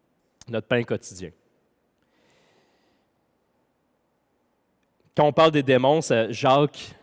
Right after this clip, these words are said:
euh, l'écrit justement dans Jacques deux dix-neuf, puis il dit, « Tu crois qu'il y a un seul Dieu, tu fais bien, les démons aussi le croient et ils tremblent. » J'ai tout le temps trouvé ça comme impressionnant justement de voir ça, de voir comme, « Oh, ouais,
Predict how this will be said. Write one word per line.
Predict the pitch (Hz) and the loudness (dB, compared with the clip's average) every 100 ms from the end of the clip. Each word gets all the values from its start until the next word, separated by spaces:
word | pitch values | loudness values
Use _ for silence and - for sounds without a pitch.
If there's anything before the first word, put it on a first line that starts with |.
| _ - 123 | _ -16 -6
euh, | 110 107 104 101 95 87 _ _ _ - | -2 0 -2 -4 -8 -18 _ _ _ -6
l'écrit | 120 117 - 139 135 | -6 -6 -8 -8 -10
justement | 120 117 117 | -6 -4 -2
dans | 120 110 | -2 0
Jacques | 127 127 | -2 0
deux | 131 | -6
dix-neuf, | 123 110 123 123 143 - _ _ _ _ _ _ _ - | -6 -8 -4 -4 -4 -12 _ _ _ _ _ _ _ -16
puis | 131 117 131 | -10 -10 -10
il | 127 | -10
dit, « | 117 147 | -10 -10
Tu | - | -8
crois | - 170 | 0 0
qu'il | 165 143 | 0 0
y | |
a | 139 | 0
un | |
seul | 143 151 127 | 0 0 -2
Dieu, | 113 147 185 | -2 -4 -4
tu | - | -6
fais | - 139 | -2 0
bien, | 123 147 160 | 2 2 2
les | 139 | 2
démons | 127 139 147 151 | 2 2 0 -2
aussi | 139 165 | -6 -2
le | 131 | -2
croient | - 147 147 | 0 0 0
et | |
ils | 123 110 | -2 -6
tremblent. » | - 117 110 95 82 _ _ _ _ _ _ _ _ _ | -4 -2 -4 -12 -18 _ _ _ _ _ _ _ _ _
J'ai | |
tout | - | -2
le | 156 | 0
temps | 190 180 | 0 -2
trouvé | 143 131 | 0 -2
ça | - 139 131 | 0 0 0
comme | 127 113 113 107 - _ _ _ _ | 0 0 -2 -12 -18 _ _ _ _
impressionnant | 123 123 139 127 135 113 117 | -4 -2 -2 -2 -2 -2 -2
justement | 110 - 107 110 | -4 -6 -6 -6
de | |
voir | 101 107 101 | -6 -4 -6
ça, | - 113 | -6 -8
de | 101 | -8
voir | 101 101 | -6 -6
comme, « | 110 98 95 | -6 -8 -8
Oh, | 135 135 104 - | -6 -6 -6 -10
ouais, | 117 104 | -6 -6